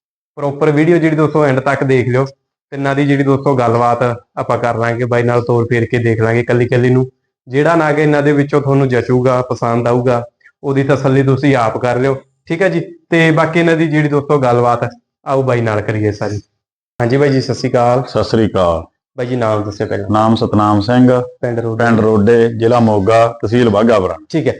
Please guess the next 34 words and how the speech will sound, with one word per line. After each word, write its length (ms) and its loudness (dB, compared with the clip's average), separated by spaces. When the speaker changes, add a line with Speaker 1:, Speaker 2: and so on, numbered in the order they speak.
Speaker 1:
ਅੱਛਾ, 120 0
ਪਸ਼ੂ 340 0
ਫਿਰ 100 0
ਆਈ 180 2
ਜਾਂਦੇ 260 2
ਰੂਟੀਨ? 260 0
Speaker 2:
ਹਾਂਜੀ, 340 4
ਆਈ 180 4
ਜਾਂਦੇ 360 -2
ਜੀ। 80 -14
Speaker 1:
ਠੀਕ 140 -10
ਹੈ। 100 -4
ਅੱਛਾ, 140 -4
ਤਿੰਨ 300 0
ਨਾਗ 220 2
ਆ 160 2
ਗਏ 140 -2
ਹਨਾ 120 2
ਆਪਣੇ 220 0
ਕੋਲ? 80 2
Speaker 2:
ਹਾਂਜੀ। 380 2
Speaker 1:
ਠੀਕ 140 -8
ਹੈ। 80 -4
ਅੱਛਾ, 140 -6
ਪਿੱਛੇ 420 -2
ਜਿਹੜੇ 260 2
ਪਸ਼ੂ 360 -2
ਪਾਏ 240 0
ਸੀ 140 -8
ਵੀਡੀਓ 300 0
'ਚ, 100 -2
ਵਹਿ 180 0
ਗਏ 140 -2
ਸਾਰੇ? 240 0